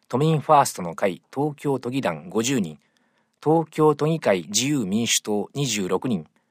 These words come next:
都議会公明党二十三人、日本共産党東京都議会議員団十八人、東京都議会立憲民主党五人、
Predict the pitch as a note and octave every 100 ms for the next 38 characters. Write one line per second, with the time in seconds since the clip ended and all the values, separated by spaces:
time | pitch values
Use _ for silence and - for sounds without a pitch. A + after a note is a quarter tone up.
0 | _ - C#3 D3+ B2 F#2+ - A#2+ B2 A#2+
1 | G#2+ A2 G#2+ - C#3 C3 A2 - B2+ A#2+
2 | A2+ D2+ _ _ _ - C3+ D#3 G#2+ -
3 | B2+ B2 B2+ A#2+ - A#2 A#2 - - C#3
4 | D3 D3+ D3 C#3 D3+ D3+ D3 C#3 B2+ C3
5 | G#2+ E2+ D#2 - _ _ - C3 C3 C3
6 | A2 D#2 - _ _ _ _ _ _ -
7 | D#3 E3 - D#3 D3 D#3 D3 F#2+ E2 -
8 | _ A2 B2 - D#3 C3+ B2+ C3+ - -
9 | B2+ G#2+ D3 C3+